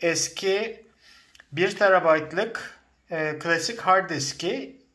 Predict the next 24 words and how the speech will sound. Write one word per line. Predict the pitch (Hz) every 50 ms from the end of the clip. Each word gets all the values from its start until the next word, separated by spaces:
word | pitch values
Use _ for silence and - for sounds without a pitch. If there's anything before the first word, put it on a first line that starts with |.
| _ _ _ _ -
e, | - 160 156
yeni | 156 151 151 147 151 170 180 185 202 196
bir | 190 196
iki | 185 - 170 - - 254 -
terabaytlık | 220 208 185 165 151 151 139 131 131 131 143 135 -
hard | 147 147 143 139
diske | 139 - - 202 196 190
kopyaladım. | - 190 185 185 190 185 185 175 190 190 190
Yaklaşık | 175 170 160 - - 208 180 - 208 208 - -
üç | 220 220 -
saat | - - 185 160 156 156 -
sürdü. | - - 131 117 117 - - - - - _ _ _ _ _ _ _ _ _ _ _ _ _ _ _ _ _ _ _ _ _ _ _ _ _ _ _ _ _ _ _ _ _ _ _ _ _ _ _ -
E, | 180 175 175 175 175 175 170 170 180
yine | 220 240 240 233 233 214 196
içindeki | 196 - - - 208 202 202 202 196 190 196 - 208 208 226 294 285 - - - _ _ _ _ _ _ _ _ _ _ _ _ _ _ _ _ _ _ - - - - _ -
iki | 190 185 185 - 202
yüz | 190 190 190 185
elli | 190 190 190 190 202 214 240 254 254 233 - - - _ _ _ _ _ _ _ _ _ _ _ _ _ - 160 156
gigabaytlık | 156 196 196 190 185 147 135 131 117 113 - - 135 131 117 - - - - - _ _ _ _ _ _ _ _ _ _ _ _ _ _ _ -
N | 160 165 170 170 170 170
V | 170 175 180 185 190
M | 214 233
E | 233 190
diski | 165 143 135 - - - 151 151 180 247 294 294 -